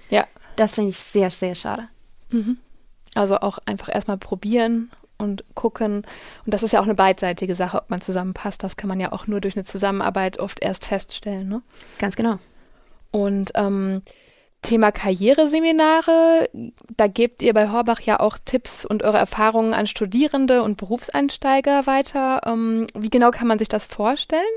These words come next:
Speaker 2: Ähm, bei Horbach steht ganz groß ein Thema Weiterbildung in alle möglichen Richtungen, sowohl intern, aber auch nach außen.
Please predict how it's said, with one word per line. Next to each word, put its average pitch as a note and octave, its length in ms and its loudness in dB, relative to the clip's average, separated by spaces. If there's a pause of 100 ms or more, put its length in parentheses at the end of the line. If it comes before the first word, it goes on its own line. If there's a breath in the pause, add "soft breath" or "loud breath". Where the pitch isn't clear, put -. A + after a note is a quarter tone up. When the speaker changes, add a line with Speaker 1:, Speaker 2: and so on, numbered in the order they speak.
(1080 soft breath)
Speaker 2:
Ähm, G#3+ 640 2
bei A3+ 180 0
Horbach B3+ 220 -2
steht - 320 -8
ganz A#3 280 -2
groß A#3+ 300 -6
ein A3+ 140 -6
Thema A3 560 -2
Weiterbildung B3 640 -2 (720)
in A3 180 0 (260)
alle A#3 380 4
möglichen A3 480 0
Richtungen, C4+ 380 -2
sowohl G#3 280 -4
intern, A3+ 480 -2
aber - 240 -2
auch A3 140 -6
nach G#3 180 -6
außen. A#3 360 -2